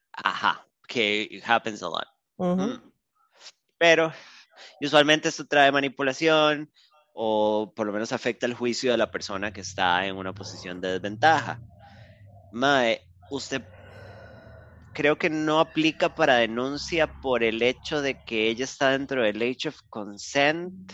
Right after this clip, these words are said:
Speaker 2: Creo que sí.
Speaker 1: Y porque ella está enamorada, y aunque esté mal, si ella le, se pone una denuncia y van y investigan, ella va a decir, "Yo estoy enamorada", va a caer en el age of consent. Quién sabe si durante todo este despiche la mae cumple dieciocho.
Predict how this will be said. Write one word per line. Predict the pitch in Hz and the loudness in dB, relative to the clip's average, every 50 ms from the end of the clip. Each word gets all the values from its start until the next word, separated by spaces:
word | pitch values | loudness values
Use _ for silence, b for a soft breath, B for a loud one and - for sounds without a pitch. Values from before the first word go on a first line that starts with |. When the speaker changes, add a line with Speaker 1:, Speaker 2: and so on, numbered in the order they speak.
| 202 190 | -20 -14
Speaker 2:
Creo | - - 180 170 165 | -10 -6 -6 -6 -4
que | - 180 | -6 -6
sí. | - 175 175 180 180 - - - _ _ _ - - - - _ _ _ - _ _ - - - _ | -6 -6 -6 -6 -10 -12 -18 -20 _ _ _ -20 -20 -20 -20 _ _ _ -20 _ _ -20 -20 -20 _
Speaker 1:
Y | _ 120 123 120 120 104 _ _ _ _ - - - | _ -6 -4 -4 -4 -6 _ _ _ _ -20 -20 -4
porque | - 123 120 117 113 - - 110 113 110 110 113 110 | 0 0 0 0 0 -4 -2 0 2 4 4 4 2
ella | 110 101 120 117 | 2 2 0 0
está | 117 - - 127 | 0 2 0 0
enamorada, | 117 123 123 120 113 101 98 104 120 135 139 123 113 104 98 95 | 2 2 0 -2 -2 -2 2 4 6 6 6 6 6 4 2 0
y | 95 98 | 0 -2
aunque | 98 101 101 104 - - - 95 95 92 _ _ _ | -2 -2 -4 -6 -12 -14 -12 -12 -12 -12 _ _ _
esté | - 107 107 - - 117 110 | -10 -10 -10 -6 -4 -4 -2
mal, | 104 107 107 110 117 123 131 143 139 | -2 0 2 4 4 4 4 2 -2
si | - - - 110 107 | -8 -8 -6 -4 -4
ella | 107 104 107 113 117 117 113 113 110 | -4 0 0 2 2 4 2 2 0
le, | 110 113 113 110 | -2 -4 -6 -6
se | - - 113 | -6 -10 -10
pone | - 117 120 123 | -8 -6 -6 -6
una | 123 127 127 127 | -2 -2 -2 0
denuncia | 127 135 147 165 165 - - 180 160 | 0 0 -2 -2 -4 -4 -2 0 0
y | 135 | 0
van | 113 104 113 110 110 113 | 0 0 -2 -2 -2 -4
y | 120 120 120 117 117 | -6 -6 -4 -4 -4
investigan, | 117 117 117 117 - - - 165 160 170 165 165 156 | -4 -2 -4 -6 -4 -2 -2 -2 0 0 0 0 0
ella | 131 107 113 110 | -2 0 2 2
va | 107 107 | 4 4
a | 104 | 2
decir, | 107 107 - 117 110 | 0 -2 -4 -8 -8
"Yo | 98 107 | -8 -10
estoy | - - 113 | -6 -4 -4
enamorada", | 113 113 117 123 127 139 160 165 160 156 147 | -4 -4 -2 -2 2 4 6 6 6 6 6
va | 131 | 4
a | 117 | 2
caer | - - 107 107 107 | 0 -4 -4 -2 -2
en | 107 | -4
el | 110 107 | -4 -4
age | 107 107 104 - | -6 -6 -6 -10
of | 113 - | -14 -10
consent. | - 120 117 131 - 170 165 165 160 B B B B B B | -10 -10 -10 -4 0 0 0 0 -2 B B B B B B
Quién | - 147 139 | -2 -2 0
sabe | 131 147 147 151 151 | 4 6 6 6 6
si | 127 131 | 4 2
durante | 117 107 117 120 117 127 | 0 0 0 0 0 -2
todo | - - 156 151 | 0 2 2 2
este | 135 - - 151 | 2 2 0 -2
despiche | 135 117 - - 156 - - 139 | -2 -2 -4 -6 -4 -2 0 0
la | 123 | 0
mae | 120 143 143 143 | 0 0 -2 -2
cumple | - 160 156 139 123 135 127 | -2 -4 -4 -2 -2 -2 0
dieciocho. | 120 117 117 127 160 180 175 - - 180 170 170 | 0 -2 -2 2 2 2 2 2 0 0 0 0